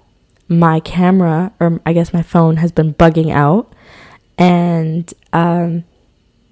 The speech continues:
I guess that's, like, the Holy Spirit being like, "All right, well, you said what you needed to say, so now go to bed." Um, and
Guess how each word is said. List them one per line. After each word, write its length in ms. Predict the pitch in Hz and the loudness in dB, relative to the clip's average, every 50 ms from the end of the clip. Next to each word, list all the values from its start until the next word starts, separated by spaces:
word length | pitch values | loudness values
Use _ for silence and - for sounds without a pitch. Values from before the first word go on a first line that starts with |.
| _ _ _ _ _ _ _ _ _ _ | _ _ _ _ _ _ _ _ _ _
I 60 | 170 | -2
guess 240 | 165 170 170 170 - | 0 0 0 -2 -4
that's, 180 | 180 170 - | -10 -8 -6
like, 140 | - 170 165 | -8 -10 -8
the 80 | - 165 | -6 -4
Holy 160 | 170 160 160 | -2 -2 -2
Spirit 400 | 160 - _ - 156 156 147 - | -2 -6 _ -6 -6 -6 -6 -8
being 220 | - 147 147 156 | -8 -8 -6 -6
like, 400 | 165 151 147 143 139 147 _ - - | -6 -6 -6 -6 -8 -8 _ -12 -6
"All 100 | - 190 | -2 0
right, 300 | 190 185 185 180 - - - _ | 0 0 0 -2 -6 -14 -12 _
well, 340 | 190 175 165 170 180 170 _ _ _ _ _ _ _ _ _ _ - - - _ | -4 -2 -2 -2 -4 -6 _ _ _ _ _ _ _ _ _ _ -20 -20 -20 _
you 100 | _ 185 | _ 0
said 160 | 180 220 220 | 4 4 6
what 140 | 233 240 - | 6 4 4
you 80 | 185 208 | 4 4
needed 260 | 214 208 202 196 180 | 4 4 4 2 0
to 100 | - 185 | -2 -6
say, 360 | - - 170 - - - - _ _ _ _ | -4 -2 -2 -2 -2 -6 -14 _ _ _ _
so 160 | _ - 180 | _ -6 -4
now 160 | 175 175 165 | -2 0 0
go 160 | 170 165 175 | 2 2 2
to 60 | 165 165 | 2 2
bed." 320 | 165 165 170 180 170 - _ _ _ _ _ - - - - - - _ _ _ | 0 -2 -4 -4 -8 -12 _ _ _ _ _ -20 -20 -20 -20 -20 -20 _ _ _
Um, 600 | - 170 175 170 170 165 160 156 156 156 175 - _ _ _ _ | -4 -4 -2 -2 -2 -4 -6 -8 -10 -12 -14 -16 _ _ _ _
and 480 | _ 180 185 180 175 175 175 175 185 185 | _ -4 -4 -4 -4 -6 -8 -10 -12 -14